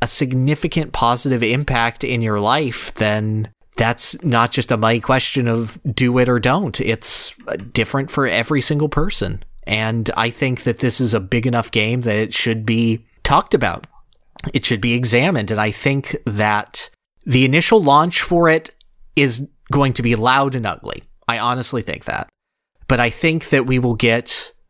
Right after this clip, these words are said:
the truth of the game, the real feeling of the game, the real heart of the game, and what people are going to get out of it about two months after its release. I think that's when think pieces are really gonna start pouring out.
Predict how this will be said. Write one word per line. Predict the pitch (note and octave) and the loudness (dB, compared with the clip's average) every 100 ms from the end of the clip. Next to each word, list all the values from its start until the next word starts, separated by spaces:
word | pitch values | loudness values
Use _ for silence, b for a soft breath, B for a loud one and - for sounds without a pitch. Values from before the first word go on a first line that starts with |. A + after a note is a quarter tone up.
| _ | _
the | - | -2
truth | - - D#3+ F#3 | -2 2 2 4
of | G#3+ | 4
the | G3+ | 4
game, | F#3+ F#3+ F#3+ F#3+ | 4 4 2 2
the | C#3+ | 0
real | A#2 C3+ | 2 2
feeling | - - D3 E3 F3 E3+ | 0 -2 2 4 4 2
of | D3 | 2
the | D#3 | 2
game, | D3 C#3+ C#3+ C#3 C3+ C3+ - | 4 4 4 2 0 -2 -2
the | |
real | B2 B2+ | 0 0
heart | G#2+ C3+ D#3 | 2 0 2
of | D#3 | 0
the | D3 | 2
game, | C#3+ C3+ C3 | 2 2 2
and | B2+ G#2+ G2+ | 0 -2 -2
what | G2 A2+ B2 | 2 2 2
people | - C3+ B2 B2+ | 0 0 2 0
are | |
going | A2+ A2+ G#2+ | 2 0 0
to | |
get | G2+ F2+ - | -2 -4 -4
out | G2+ B2 | -4 -2
of | E3 | 0
it | A3+ A3 - - _ _ _ _ | 0 0 -8 -14 _ _ _ _
about | C3+ B2+ B2 A#2+ A#2 - _ - | -4 0 2 2 -2 -8 _ -4
two | - D3+ | 0 2
months | A#2+ G#2+ | 2 2
after | A2 - G#2 | -2 -2 -4
its | - | -4
release. | G#2 D#2 - - - - | -4 -4 -4 -4 -4 -4
I | A#2 | -4
think | A#2+ G#2 | -2 0
that's | C3+ C3 - | 0 0 -2
when | B2 | -2
think | A2+ B2 A#2 | 0 -2 0
pieces | B2+ G#2+ B2+ G#2+ | -2 0 0 -2
are | F#2 | -4
really | F#2 A2+ A2+ | -2 0 0
gonna | G#2+ G2+ | -2 -2
start | - G2+ E2+ | -2 -2 0
pouring | F#2 F2 | -2 -2
out. | D#2 - - - | -4 -8 -10 -20